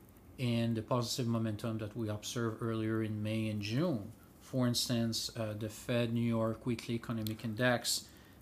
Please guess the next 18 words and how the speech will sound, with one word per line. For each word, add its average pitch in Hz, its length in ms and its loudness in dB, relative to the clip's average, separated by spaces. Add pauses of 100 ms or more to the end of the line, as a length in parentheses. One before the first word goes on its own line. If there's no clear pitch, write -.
(140)
pulled 120 200 0
back 113 280 0
somewhat 113 680 0 (140)
during 113 240 0
the 110 80 -2
month 110 240 -2
of 110 80 -12
July. 139 680 4 (420)
Also, 123 500 0
the 110 200 -2
Dallas 127 480 2
Fed, 123 500 4
uh, 120 220 4
Mobility 120 520 2
and 113 80 2
Engagement 120 580 0
Index, 104 720 -2
uh, 107 300 -4